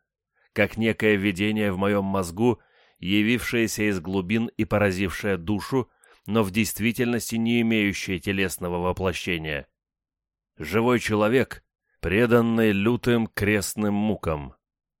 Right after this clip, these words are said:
Разве мог бы живой человек так спокойно и насмешливо изъясняться, да ещё хохотать с издёвкою?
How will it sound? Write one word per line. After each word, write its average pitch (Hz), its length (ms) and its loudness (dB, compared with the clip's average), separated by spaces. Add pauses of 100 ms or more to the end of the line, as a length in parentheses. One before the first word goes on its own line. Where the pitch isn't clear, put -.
(340)
Разве 107 440 4
мог 131 260 2
бы 120 120 4
живой 113 340 2
человек 110 500 2
так - 240 -2
спокойно 110 680 0
и - 20 2
насмешливо 101 720 0
изъясняться, 101 720 -4
да 87 140 -6
ещё 104 480 0 (200)
хохотать 127 720 0
с - 120 -6
издёвкою? 82 800 -4